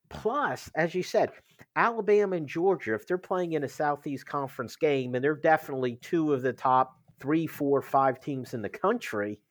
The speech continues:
I sure as heck want that number one seed not coming in number five or six or seven and having to play the extra week. So I, I think it makes the regular season even more intriguing.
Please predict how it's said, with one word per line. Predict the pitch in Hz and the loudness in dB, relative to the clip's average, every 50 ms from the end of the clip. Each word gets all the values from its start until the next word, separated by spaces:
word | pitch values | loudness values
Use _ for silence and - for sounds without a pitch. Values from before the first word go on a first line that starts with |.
| _ _ _ _ _ - | _ _ _ _ _ -4
I | - 160 226 269 247 | -2 0 0 0 0
sure | - - - - 196 185 180 | -2 -4 -2 2 4 4 4
as | 170 151 - | 4 2 4
heck | 180 180 160 - - - | 6 6 4 4 2 -2
want | 160 160 156 - | 0 0 0 4
that | - 143 127 120 | 4 4 4 4
number | 135 151 151 151 139 139 | 4 2 2 4 2 2
one | 127 120 135 139 131 120 | 2 2 2 2 2 0
seed | 113 - - - - 233 247 240 208 147 113 107 110 107 - _ _ _ _ _ _ _ _ _ _ - | -2 -8 -8 -4 -2 -2 0 0 0 -2 -2 -4 -8 -10 -14 _ _ _ _ _ _ _ _ _ _ -2
not | 117 139 160 190 196 - - - | 0 2 4 4 2 2 -2 -6
coming | - 170 156 151 151 147 | -4 -4 -2 -2 -2 0
in | 151 156 147 147 | 2 0 2 2
number | 143 139 131 139 | 0 -2 0 -2
five | 131 - - 151 143 143 139 139 139 127 131 | -4 -4 0 2 4 4 6 4 4 2 0
or | 131 | -6
six | - - - 147 135 131 - - - | -8 -6 -2 -2 -2 -2 -4 -8 -8
or | 113 | -8
seven | 104 - - - 208 214 240 190 131 127 123 127 135 | -8 -6 -2 0 2 4 4 4 4 4 2 2 2
and | 131 131 | 0 0
having | 135 143 139 139 135 143 139 | 2 2 2 2 2 0 -6
to | 131 | -6
play | - - - - 135 131 - | -6 -2 2 2 2 2 2
the | - 127 127 131 131 | -4 -6 0 4 4
extra | 131 127 - - - - 127 127 | 4 4 2 -6 -8 -6 -4 -4
week. | 127 160 247 285 226 131 117 _ - - - - - - - - - - - - _ | -2 0 0 0 0 -4 -6 _ -18 -20 -20 -20 -20 -20 -20 -20 -20 -20 -20 -20 _
So | - - - 202 180 165 160 160 165 156 147 - _ _ _ - | -16 -6 2 4 6 6 6 6 4 2 0 -6 _ _ _ -10
I, | - - - _ _ _ _ _ - | -10 -10 -10 _ _ _ _ _ -2
I | 147 147 220 277 | 0 2 2 2
think | 269 - - 208 190 196 - | 2 2 2 2 2 2 0
it | 156 131 | -2 0
makes | 139 151 165 170 160 - - - | 0 0 0 0 -2 -6 -12 -6
the | - 143 139 139 135 131 | -4 -2 0 0 0 0
regular | 123 127 147 170 185 180 160 143 | 2 4 4 4 4 2 0 0
season | 139 - - 151 151 135 127 139 131 131 139 135 120 - | 0 -2 -4 -4 -4 -4 -4 -4 -4 -2 -2 -4 -4 -4
even | 135 143 135 135 127 117 | -4 -4 -2 -2 -2 -2
more | 120 160 220 285 294 269 | 0 0 0 2 4 4
intriguing. | 185 127 107 - - - 123 110 104 90 - 98 92 92 92 | 2 2 2 -2 -4 -2 0 0 0 -2 -6 -6 -8 -8 -8